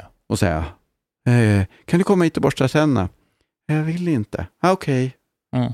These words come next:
Speaker 1: Men snälla
Speaker 2: Mm.
Speaker 1: då, gör det då." Ja, så. Ja, vilket fall. Det finns mycket att säga om de här
Speaker 2: Ja.
Speaker 1: frågorna.
Speaker 2: Och om man, om man bara d-, drar den,
Speaker 1: Mm.
Speaker 2: det exemplet till sin spets. Så det som händer då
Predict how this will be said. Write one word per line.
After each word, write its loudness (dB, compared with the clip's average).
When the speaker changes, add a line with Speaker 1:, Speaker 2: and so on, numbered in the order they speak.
Speaker 1:
Men 2
snälla 0
Speaker 2:
Mm. 0
Speaker 1:
då, 2
gör 2
det -2
då." -2
Ja, -2
så. -2
Ja, -2
vilket 0
fall. 0
Det -20
finns 0
mycket 0
att -4
säga -2
om -4
de -6
här -8
Speaker 2:
Ja. -4
Speaker 1:
frågorna. -4
Speaker 2:
Och 0
om 2
man, 2
om 2
man 2
bara 4
d-, -8
drar 2
den, 0
Speaker 1:
Mm. -2
Speaker 2:
det 2
exemplet -2
till 0
sin -6
spets. -6
Så 2
det 2
som -2
händer 0
då -8